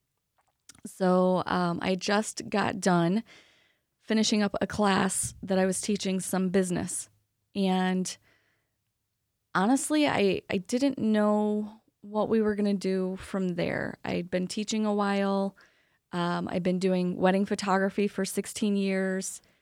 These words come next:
and I just knew something needed to, to spread across Illinois because we don't have anything in Illinois. We don't have anything in Chicago. All these great, uh, states and cities, Orlando, Las Vegas,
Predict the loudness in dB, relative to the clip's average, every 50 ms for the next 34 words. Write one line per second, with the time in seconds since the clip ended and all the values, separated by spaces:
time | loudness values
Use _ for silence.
0 | _ _ _ _ _ _ _ _ -4 -2 0 2 2 2 2 0 0 0 -2 -4
1 | -6 -10 -16 _ _ _ _ _ _ _ -4 -4 -2 -2 -2 -2 0 0 2 2
2 | 0 -2 -2 -4 -4 -4 -4 -4 -4 -2 -2 -2 -2 -2 -4 -4 -4 -4 -2 -2
3 | -2 -4 _ -8 -8 -6 -6 -8 -6 -2 -2 0 0 0 -2 -2 -2 -2 -2 -4
4 | -6 -4 -4 -2 -2 -2 -2 -2 -2 -2 -2 -2 -2 -2 0 0 0 0 0 -2
5 | -2 0 2 2 2 0 -2 -2 -2 0 0 0 -2 -2 -4 -4 -2 -2 0 2
6 | 2 2 2 2 2 2 0 0 0 -2 -2 -2 -2 -4 -6 -6 -4 -2 0 0
7 | 0 -2 -2 -6 -18 -18 -20 -20 -18 _ 0 4 6 6 6 6 4 0 -2 -4
8 | -6 -6 -2 2 4 4 4 4 0 -4 -6 -12 -12 -12 _ _ _ _ _ _
9 | _ _ _ -8 -4 -2 -2 -2 -4 -6 -6 -2 0 0 0 0 -2 -4 -4 -4
10 | -2 -2 0 0 2 2 2 0 0 -2 -4 -10 -10 -4 -2 0 0 0 0 0
11 | 0 2 0 0 0 0 -2 -4 -4 -4 -2 -2 -2 -2 -4 -4 2 2 2 2
12 | 2 0 -2 -4 -4 -8 -12 -16